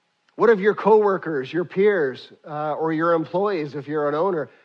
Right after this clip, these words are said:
uh, what have they learned about God from you? What has your family learned about God from watching you? There's two ways to learn.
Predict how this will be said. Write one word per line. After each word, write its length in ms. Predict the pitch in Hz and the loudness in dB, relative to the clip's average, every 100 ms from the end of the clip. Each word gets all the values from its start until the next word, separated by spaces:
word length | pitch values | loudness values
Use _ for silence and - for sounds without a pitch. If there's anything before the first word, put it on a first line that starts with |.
| - | -10
uh, 200 | 160 151 | -4 -4
what 240 | 127 170 | -2 0
have 100 | 202 | 0
they 140 | 180 190 | 0 0
learned 280 | 175 196 196 | 2 0 2
about 240 | 175 151 | 0 0
God 340 | 165 175 175 | 0 0 0
from 220 | - 156 156 | -4 -6 -4
you? 300 | 214 156 - _ _ _ _ _ _ _ - | -4 -6 -12 _ _ _ _ _ _ _ -6
What 160 | 165 | 0
has 160 | 202 180 | 2 4
your 140 | 202 | 2
family 560 | 175 190 202 233 202 151 | 2 0 0 0 -2 -2
learned 280 | 151 175 165 | 0 0 2
about 300 | 160 156 139 | 2 0 0
God 400 | 170 160 139 127 | 0 2 0 -4
from 220 | 170 151 | -6 -2
watching 460 | 151 160 160 151 143 | 0 0 -2 -10 -8
you? 300 | 160 147 110 _ _ | -6 -6 -8 _ _
There's 180 | 165 165 | -4 -4
two 260 | - 208 226 | -4 -6 0
ways 360 | 190 196 196 - | 2 4 0 -2
to 140 | 165 | -4
learn. 440 | 160 185 170 135 | 0 2 0 -2